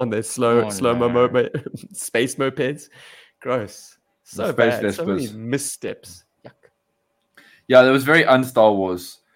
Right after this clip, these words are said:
Speaker 3: I, I would actually go
Speaker 1: Coming from someone who likes Andor.
Speaker 3: Yeah, but I
Speaker 1: Jesus.
Speaker 3: like Andor.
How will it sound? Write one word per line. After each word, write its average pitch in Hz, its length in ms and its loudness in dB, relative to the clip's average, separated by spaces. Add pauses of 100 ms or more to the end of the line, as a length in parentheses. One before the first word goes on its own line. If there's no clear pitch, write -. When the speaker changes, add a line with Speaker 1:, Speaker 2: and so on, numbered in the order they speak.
(320)
Speaker 3:
I, 139 120 8
I 143 140 6
would 160 240 2
actually 160 380 2
go 131 360 4 (140)
Speaker 1:
Coming 202 220 -2
from 208 160 -12
someone 202 320 -6
who 185 140 -2
likes 147 320 -4
Andor. 143 540 -8 (760)
Speaker 3:
Yeah, 202 440 6
but 175 100 4
I 180 180 4
Speaker 1:
Jesus. 185 60 -2
Speaker 3:
like 208 300 0
Andor. 170 480 -2